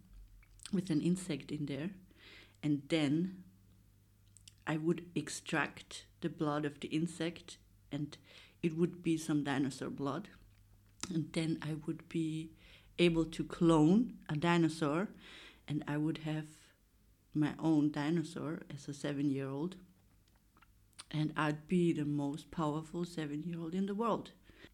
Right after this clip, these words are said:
Yeah, so I was all of my life, I was just, not all of my life, all of <laughs> my childhood, I was just looking for this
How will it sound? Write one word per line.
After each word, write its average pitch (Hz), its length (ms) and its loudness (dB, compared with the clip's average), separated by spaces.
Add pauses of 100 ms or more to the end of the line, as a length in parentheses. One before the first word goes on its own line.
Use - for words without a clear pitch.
(500)
Yeah, 185 240 8
so 156 360 0 (1500)
I 170 80 4
was 180 340 6
all 156 180 6
of 160 140 2
my 160 160 4
life, 135 440 0
I 139 60 -2
was 131 500 -6 (500)
just, - 260 -12 (640)
not 160 220 4
all 147 200 6
of 151 140 2
my 147 140 2
life, 139 220 -2 (100)
all 156 160 6
of 185 140 8
<laughs> 190 160 12
my 180 80 10
childhood, 160 720 4 (380)
I 160 40 4
was 160 140 6
just 185 320 -4
looking 180 360 4
for 143 220 0
this 151 440 -4